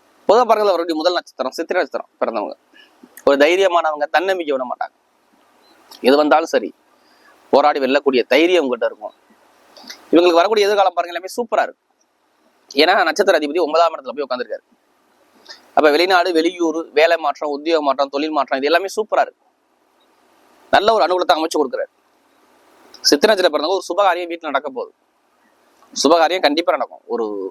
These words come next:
ஒரு மாற்றங்கள் வரும். தொழில் உத்தியோகத்துல உயர் பதவி, ப்ரமோஷன், படிப்பு கல்வியில நல்ல அனுகூலம், திருமணம் சம்பந்தப்பட்ட விஷயத்துல,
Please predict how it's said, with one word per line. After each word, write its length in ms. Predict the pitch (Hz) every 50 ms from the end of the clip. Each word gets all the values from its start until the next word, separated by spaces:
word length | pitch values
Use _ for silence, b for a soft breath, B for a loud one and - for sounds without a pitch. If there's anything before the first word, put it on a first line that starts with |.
| 78 - - 90
ஒரு 100 | 120 120 120 135
மாற்றங்கள் 420 | 156 196 214 - 202 185 175 143
வரும். 180 | 123 - - _ _ _ _ _ _ _ _ _ B B B B B B B _ _ -
தொழில் 220 | 156 170 185 180 160
உத்தியோகத்துல 360 | 151 143 147 151 139 135 127 127
உயர் 200 | 135 160 165 - 143
பதவி, 200 | 127 120 131 127 - 131
ப்ரமோஷன், 480 | 139 147 156 151 143 - - 127 127 120 _ _ _ _ _ _ _ _ _ _ _ -
படிப்பு 240 | - 139 156 - 185 160
கல்வியில 220 | 156 143 131 123 117
நல்ல 140 | 117 123 123 117
அனுகூலம், 420 | 127 131 123 120 117 117 120 117 _ _ _ _ _ _ _ _ -
திருமணம் 300 | 160 170 175 170 156 -
சம்பந்தப்பட்ட 340 | 143 135 123 123 113 110 117 107
விஷயத்துல, 340 | - - 113 107 - 113 107